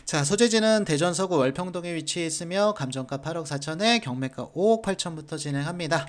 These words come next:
자, 보존 등기일이 이십일 년도 이월이기 때문에 건물 나이로 두 살이 조금 넘은 애다라고 보시면 될 것 같습니다.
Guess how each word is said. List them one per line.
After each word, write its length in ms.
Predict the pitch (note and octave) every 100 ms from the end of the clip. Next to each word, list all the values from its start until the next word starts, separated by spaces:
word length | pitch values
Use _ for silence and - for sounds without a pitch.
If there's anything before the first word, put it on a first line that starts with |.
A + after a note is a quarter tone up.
| - -
자, 160 | - F#3
보존 300 | F3+ G3+ A3+
등기일이 520 | A3 G#3 G#3+ G#3 G3
이십일 320 | F3+ - G#3
년도 240 | G3 G3 F#3
이월이기 540 | D3 D#3+ G#3 G3+ F#3 F3+
때문에 500 | F3 F3 G3 G#3+ D3
건물 340 | D#3 D#3+ F3+
나이로 320 | E3+ E3 E3
두 120 | D#3+ D3+
살이 260 | E3 D#3
조금 280 | D#3 F#3 F#3
넘은 300 | D#3+ C3+ F3
애다라고 440 | E3+ D#3+ C#3+ B2+
보시면 360 | B2 B2+ C#3 C#3
될 120 | B2
것 120 | A#2 B2+
같습니다. 600 | G#2+ - A#2+ G#2+ -